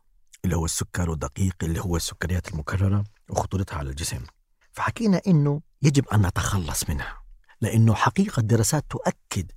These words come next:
بأن الأمراض المنتشرة، أمراض القلب والسكر وصلب الشرايين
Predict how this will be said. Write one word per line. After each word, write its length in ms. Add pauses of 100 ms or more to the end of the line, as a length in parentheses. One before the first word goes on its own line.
(160)
بأن 280
الأمراض 580
المنتشرة، 540
أمراض 300
القلب 460
والسكر 500
وصلب 340
الشرايين 760